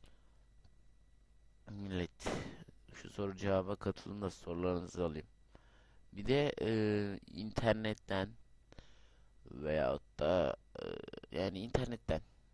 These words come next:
bir oyun istiyorsanız söyleyin, beniz yeterli. İnternet oyun videolarını va-, varım. Her zaman çekerim.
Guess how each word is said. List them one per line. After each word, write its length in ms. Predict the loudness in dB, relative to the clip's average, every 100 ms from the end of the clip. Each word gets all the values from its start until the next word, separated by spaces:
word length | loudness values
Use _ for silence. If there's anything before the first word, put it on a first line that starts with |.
| -20 -20 -20 -20 -20 -20 -20 -12
bir 360 | -4 -2 -2
oyun 300 | -2 -4 -4
istiyorsanız 800 | -8 -8 -4 -2 -2 -2 -2 -4
söyleyin, 720 | -6 -6 -2 0 0 -4 -6
beniz 240 | -8 -6 -6
yeterli. 380 | -6 -6 -8 -12 -18 -20 -20 -20 -20 -20 -20 -20 -20 -18
İnternet 460 | -8 2 2 2 -2
oyun 260 | -4 -4
videolarını 720 | -6 -4 -2 0 -2 -4 -8 -10
va-, 360 | -6 -4 -2 2
varım. 240 | 2 2 -4 -16 -12 -10 -8
Her 200 | -2 -2
zaman 220 | -2 -6
çekerim. 380 | -10 -12 -12